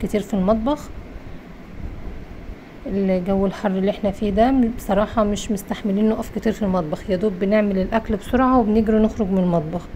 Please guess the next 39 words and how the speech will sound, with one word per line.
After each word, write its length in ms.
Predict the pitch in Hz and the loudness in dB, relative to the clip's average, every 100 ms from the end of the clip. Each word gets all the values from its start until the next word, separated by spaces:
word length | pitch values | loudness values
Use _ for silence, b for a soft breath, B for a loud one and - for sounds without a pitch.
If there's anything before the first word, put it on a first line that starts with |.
| B B B B - | B B B B -2
فعشان 340 | 202 185 226 220 | 0 4 4 4
نقف 260 | 226 220 | 4 4
نعمل 260 | 220 220 214 | 4 6 4
حاجة 240 | - 208 | 2 0
حلوة 320 | 208 226 220 | 2 4 4
كمان 580 | 208 208 208 254 277 254 247 | 4 4 4 6 6 2 -2
فالموضوع 420 | - 196 196 196 214 | -2 2 2 4 2
بيبقى 260 | 214 214 | 2 0
صعب 280 | 208 214 185 | 0 2 2
اوي. 220 | 190 170 160 - - - - - - - - - - - - | 2 0 -2 -10 -12 -12 -14 -14 -14 -14 -16 -14 -12 -10 -4
الحلو 340 | 196 - 214 202 | -4 0 2 2
بتاعنا 340 | - 214 208 | 2 2 2
النهاردة 400 | 190 190 240 233 | 2 2 2 2
حلو 300 | 233 214 208 | 0 0 2
بارد 260 | 196 220 220 - | 4 2 2 0
كده 160 | 233 233 | 2 2
سريع، 440 | - 190 269 339 320 208 226 226 | 2 2 2 2 -4 -6 -6 -6
مش 160 | - | 0
هياخد 280 | 196 202 214 | 0 0 -4
حاجة 240 | - 208 | -2 0
خالص 380 | 208 214 214 - | 2 2 0 0
معاكي، 400 | 185 202 254 320 | 0 0 0 -2
والنتيجة 760 | 302 247 208 196 196 190 214 208 | 2 2 4 4 2 2 2 0
بتاعته 320 | 208 208 208 | 2 0 2
ما 100 | 196 | -2
شاء 200 | 190 214 | 0 0
الله 180 | 190 208 | 0 0
حلوة 280 | - 220 202 | 2 2 2
اوي 300 | 233 294 330 B B B B 220 | 2 0 0 B B B B -2
وهيعجب 720 | 208 220 202 208 220 202 208 - | 4 4 4 4 2 2 -2 0
كل 140 | 220 | 2
الولاد. 360 | 208 190 180 160 - - - | 4 4 2 0 -2 -12 -8
يعني 220 | 214 190 190 | -4 0 2
بالنسبة 440 | 196 214 202 208 | 2 2 4 2
للولاد 300 | 190 196 214 | 4 4 4
عندي 300 | 214 262 277 | 4 4 2
بصراحة 400 | 254 196 208 226 | 0 0 2 0
عجبهم 460 | 190 190 202 202 190 | 0 0 0 0 2
جدًا 440 | 233 214 277 285 | 0 2 2 2